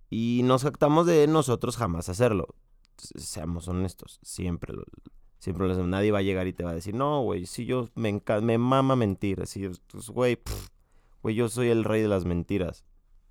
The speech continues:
Así, o sea, no, todo mundo, ah, pues, que nos gusta o proliferamos, ¿no? Con ese pedo de que, "No, sí, la verdad, la verdad, y yo jamás miento y la chingada".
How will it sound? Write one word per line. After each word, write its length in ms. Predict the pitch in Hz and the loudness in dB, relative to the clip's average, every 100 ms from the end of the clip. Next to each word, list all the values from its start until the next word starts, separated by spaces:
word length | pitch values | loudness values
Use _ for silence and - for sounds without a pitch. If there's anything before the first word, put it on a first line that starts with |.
| _ _ _ _ - | _ _ _ _ -12
Así, 260 | 85 92 | -8 -8
o 60 | 85 | -8
sea, 120 | 80 | -6
no, 220 | 87 107 | -2 -2
todo 260 | - - 73 | -4 -12 -8
mundo, 440 | 82 85 95 98 - - _ _ _ - | -4 0 0 0 -8 -20 _ _ _ -8
ah, 220 | 302 302 294 | -4 -4 -8
pues, 160 | - - | -14 -20
que 180 | - - _ - | -20 -20 _ -10
nos 240 | 123 117 | -6 -4
gusta 460 | 107 107 - 104 95 | -4 -8 -6 -4 -2
o 220 | 90 52 - - _ _ _ _ - | -2 -4 -12 -18 _ _ _ _ -4
proliferamos, 640 | 104 95 90 90 85 - - | -2 0 -2 -8 -10 -12 -14
¿no? 160 | - | -14
Con 160 | - - | -14 -14
ese 140 | - | -16
pedo 200 | - - | -12 -10
de 120 | - - | -10 -8
que, 20 | |
"No, 220 | - 123 | -6 -6
sí, 200 | - 117 | -6 -8
la 200 | - - | -8 -10
verdad, 200 | - - - | -10 -10 -10
la 60 | |
verdad, 200 | - - - - - | -12 -16 -20 -20 -20
y 120 | - 85 | -12 -4
yo 300 | 95 92 - | -2 -2 -4
jamás 340 | 87 82 80 | -8 -8 -8
miento 340 | 80 60 - | -10 -10 -10
y 40 | - | -14
la 100 | - | -14
chingada". 400 | - - - | -16 -14 -16